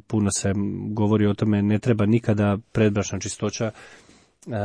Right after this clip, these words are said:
razlog za življenje predbračne čistoće nije taj što Gospodin ne želi da vi ulazite u spolne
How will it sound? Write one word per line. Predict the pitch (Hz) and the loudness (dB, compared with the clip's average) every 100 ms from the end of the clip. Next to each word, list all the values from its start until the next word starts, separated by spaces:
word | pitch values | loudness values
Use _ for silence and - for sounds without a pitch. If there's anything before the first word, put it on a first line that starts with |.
| 101 104 - 120 - | -4 -6 -10 -10 -2
razlog | 110 110 113 131 110 | 2 6 6 6 2
za | 101 | 0
življenje | 98 113 117 104 | -2 0 0 -2
predbračne | 117 107 95 101 | -2 -2 -6 -8
čistoće | 107 - 113 110 123 | -8 -4 -4 -2 0
nije | 110 113 117 127 | 0 2 2 2
taj | 123 - 113 113 120 | -2 -2 0 0 -2
što | - - 110 101 101 | -4 -8 -4 -4 -4
Gospodin | 107 95 - 107 107 104 | -4 -6 -4 -2 0 0
ne | 101 | -2
želi | 101 101 104 107 | -2 -2 -2 -4
da | 104 95 | -2 -4
vi | 104 101 | 0 -2
ulazite | 101 101 101 92 98 95 | 0 -2 -4 -4 -4 -2
u | 98 | -4
spolne | - 101 95 92 | -4 -4 -2 -2